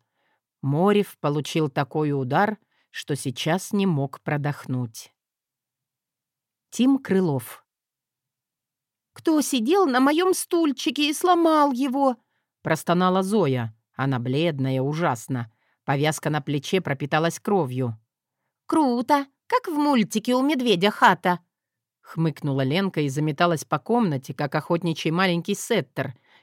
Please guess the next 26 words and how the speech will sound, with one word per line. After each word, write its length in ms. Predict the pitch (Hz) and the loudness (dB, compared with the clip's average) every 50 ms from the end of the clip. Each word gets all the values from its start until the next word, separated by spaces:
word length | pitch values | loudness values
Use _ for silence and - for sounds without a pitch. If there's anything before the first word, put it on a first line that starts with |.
| _ _ | _ _
периодически 680 | 160 160 160 156 156 147 151 - - - 139 - - 139 | -2 0 0 0 0 -2 -4 -6 -6 -8 -8 -8 -6 -6
восхищённо 640 | 147 139 - - 165 151 - - 160 156 156 151 - | -6 -6 -6 -6 -6 -4 -2 -2 0 0 0 -2 -4
причмокивая. 920 | 175 180 - - - 180 170 139 - - 135 131 131 131 131 131 127 - _ _ _ _ _ _ _ _ _ _ | -6 -8 -8 -6 -4 -4 -4 -4 -4 -6 -6 -4 -2 -2 -2 -4 -6 -8 _ _ _ _ _ _ _ _ _ _
«Сядь», — 500 | _ - - - 147 151 151 151 - - _ _ _ _ _ _ _ | _ -16 -8 -4 -2 -2 -2 -4 -8 -16 _ _ _ _ _ _ _
приказал 460 | - 147 135 - 147 139 156 156 151 | -10 -8 -4 -4 -2 -2 0 -2 0
я 180 | 151 151 147 139 | 0 -2 -2 -2
жене, 320 | 135 147 143 160 185 185 | -2 -4 -2 -2 -2 -2
которая, 420 | - 151 147 - 170 160 160 151 | -2 -4 -4 -2 0 0 0 0
всхлипывая, 720 | 143 - - - - 156 202 202 - 165 143 147 143 139 135 | -2 -6 -10 -8 -4 -2 -2 -2 -2 -4 -2 -2 -2 0 0
рассматривала 760 | 151 160 - - - 180 175 180 160 165 160 156 156 156 151 | 0 -2 -4 -4 -4 -2 -2 -2 -2 -2 -4 -4 -2 -4 -4
сейчас 500 | 147 - 160 - - 202 190 185 - - _ _ _ _ _ _ | -6 -6 -10 -6 -4 -4 -4 -4 -6 -12 _ _ _ _ _ _
сломанный 680 | _ - - 160 151 170 190 220 220 208 208 202 196 180 | _ -10 -6 -2 0 2 2 4 4 2 2 2 0 0
дубовый 440 | 175 185 170 170 175 160 160 160 | 0 -2 0 0 0 0 0 -4
стул. 560 | 147 - - - - 202 170 147 127 123 117 110 - _ _ _ _ _ _ _ _ _ | -4 -6 -12 -10 -8 -6 -4 -4 -4 -4 -6 -8 -14 _ _ _ _ _ _ _ _ _
И 140 | 135 160 | -6 -6
вправду 580 | 196 - - - 277 285 247 170 135 131 143 139 | -6 -6 -6 -2 0 2 2 0 0 -4 -6 -8
странно, 720 | - - - 165 165 160 143 127 123 120 123 123 117 113 - _ _ _ | -8 -8 -2 0 0 2 2 0 0 -2 -2 -4 -6 -8 -12 _ _ _
что 300 | - - - - 156 143 | -20 -14 -8 -4 -4 -2
у 60 | 139 | -2
руины 420 | 143 151 156 170 180 180 170 160 147 | -2 -2 -2 -2 0 0 0 0 0
мебели 380 | 156 185 220 196 156 143 147 | 0 0 0 0 -2 -2 -2
никто 320 | 147 151 160 - - 196 185 | -2 -2 -4 -4 -4 -2 0
не 160 | 190 214 247 | 0 0 0
убрал, 360 | 262 240 254 277 220 151 131 | 0 0 2 2 2 2 0
когда 300 | - - 135 135 135 135 | -4 -6 -6 -4 -4 -4
сломал. 560 | 135 - - 160 175 196 185 147 120 117 110 | -4 -4 -2 0 0 2 0 0 -2 -4 -8